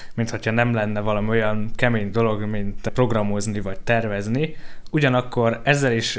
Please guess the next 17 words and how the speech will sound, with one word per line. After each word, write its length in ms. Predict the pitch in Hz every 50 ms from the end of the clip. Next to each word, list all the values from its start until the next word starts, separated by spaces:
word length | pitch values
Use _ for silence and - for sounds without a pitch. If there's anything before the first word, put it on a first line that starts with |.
| -
érdemes 420 | - 135 127 120 123 113 110 110 -
foglalkozni, 680 | - 127 120 120 123 123 123 - 135 123 120 123 117
és 140 | 117 113 -
néha 340 | 131 135 131 123 113 113 113
az 120 | 110 113
itteni 320 | 131 110 - 127 117 113
képességeket 760 | 117 - 117 113 - 110 107 - - 117 107 107 - 117 107
még 160 | 95 101 104
nehezebb 540 | 107 127 131 127 120 107 107 107 104 107 110
is 280 | 117 110 104 - - - - -
elsajátítani. 1200 | - 127 123 117 113 - - 113 110 104 101 - - 110 104 104 - - 104 98 113 139 165 170 - - - - - - - - - - - - - - - - - - - -
Viszont 600 | - 135 135 165 165 - 143 127 127 131 127 -
hihetetlenül 840 | 131 117 117 147 139 131 127 120 - 117 113 113 117 113 113 110 110
fontos 500 | 110 - 131 127 120 113 120 123 135 -
ahhoz, 460 | - 135 135 107 110 117 143 139 -
hogy 360 | - - 123 120 113 110 104
egy 340 | 110 - 120 120 113 104 117